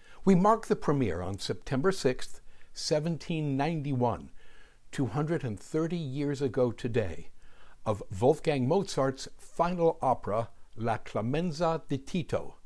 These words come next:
the Clemency or the Mercy of Titus, Kochel six twenty-one. Commissioned by the Prague-based opera producer and impresario Domenico Guardasoni,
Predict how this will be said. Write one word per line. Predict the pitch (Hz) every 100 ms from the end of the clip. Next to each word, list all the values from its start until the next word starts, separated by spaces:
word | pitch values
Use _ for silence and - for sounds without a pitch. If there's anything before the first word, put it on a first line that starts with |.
| -
the | 107 98 -
Clemency | - 175 170 135 110 98 92
or | - 92 92 95 - - -
the | 104
Mercy | 95 139 156 - 139 139 139 - - -
of | - -
Titus, | - 143 - - - - - - - -
Kochel | - - - 113
six | 156 -
twenty-one. | - 151 120 110 95 73 - - - - - - - - -
Commissioned | - 190 - - 123 123 110
by | 107
the | 113
Prague-based | - - 143 156 139 - 120 123 120 - -
opera | 123 139 - 135
producer | - 117 107 - 117 110
and | 101 98 -
impresario | 131 - 110 - 151 147 123 90 87 95 - - -
Domenico | 113 120 143 143 131 131 127
Guardasoni, | 104 107 120 104 107 - 151 98 80